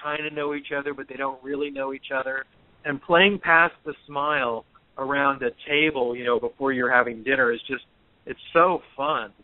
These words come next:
And that's an improv game we use a lot in, um, in the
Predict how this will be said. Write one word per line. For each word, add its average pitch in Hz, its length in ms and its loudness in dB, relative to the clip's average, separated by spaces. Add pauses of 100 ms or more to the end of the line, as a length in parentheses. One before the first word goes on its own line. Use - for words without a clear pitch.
(400)
And 131 400 -6 (180)
that's 151 280 2
an - 60 -12
improv 151 480 0
game 131 200 -4
we 139 120 -6
use 147 240 -2
a 123 80 -6
lot 123 600 2 (100)
in, 120 280 -8
um, 110 360 -6 (280)
in 131 120 -12
the 120 80 -8